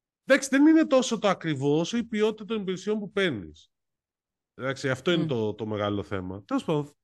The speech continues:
Speaker 1: θα το δούμε. Θα το δούμε.
Speaker 2: Γενικότερα
Speaker 1: Έχουμε,
Speaker 2: ισχύει αυτό,
Speaker 1: έχουμε
Speaker 2: ναι.
Speaker 1: πολλά επεισόδια ακόμα να τα πούμε αυτά. Εντάξει, λοιπόν.
Speaker 2: Έχουμε, έχουμε. Μέχρι
Speaker 1: Λοιπόν.
Speaker 2: στιγμής, ευχαριστούμε που παρακολουθήσατε αυτό το επεισόδιο και επιλέξατε
Speaker 1: Αφ-
Speaker 2: εμάς για την τεχνολογική ενημέρωσή σας.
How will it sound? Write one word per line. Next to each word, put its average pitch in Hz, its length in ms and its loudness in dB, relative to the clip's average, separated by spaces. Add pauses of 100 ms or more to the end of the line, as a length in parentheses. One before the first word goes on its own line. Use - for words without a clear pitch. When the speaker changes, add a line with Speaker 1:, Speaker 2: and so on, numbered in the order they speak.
(140)
Speaker 1:
θα 220 160 -4
το 202 140 0
δούμε. 160 340 0
Θα 151 80 0
το 165 40 4
δούμε. 185 120 6
Speaker 2:
Γενικότερα 190 340 6
Speaker 1:
Έχουμε, 151 140 2
Speaker 2:
ισχύει 147 320 -8
αυτό, 151 340 -10
Speaker 1:
έχουμε 196 200 2
Speaker 2:
ναι. 180 60 0
Speaker 1:
πολλά 196 220 4
επεισόδια 139 460 0
ακόμα 117 300 -4
να 113 100 -4
τα 107 120 -2
πούμε 104 200 -6
αυτά. 92 420 -8
Εντάξει, 151 400 2
λοιπόν. 123 680 2 (720)
Speaker 2:
Έχουμε, 170 460 -2
έχουμε. 147 460 -6 (760)
Μέχρι 98 200 0
Speaker 1:
Λοιπόν. 156 80 6
Speaker 2:
στιγμής, 208 260 2
ευχαριστούμε 233 440 0
που 220 200 0
παρακολουθήσατε 214 720 0
αυτό 214 260 -2
το 190 100 0
επεισόδιο 165 560 0
και 233 180 -10
επιλέξατε 202 460 0
Speaker 1:
Αφ- 190 60 -4
Speaker 2:
εμάς 190 180 0
για 190 120 -2
την 175 80 -10
τεχνολογική 190 720 2
ενημέρωσή 175 640 0
σας. 320 360 -8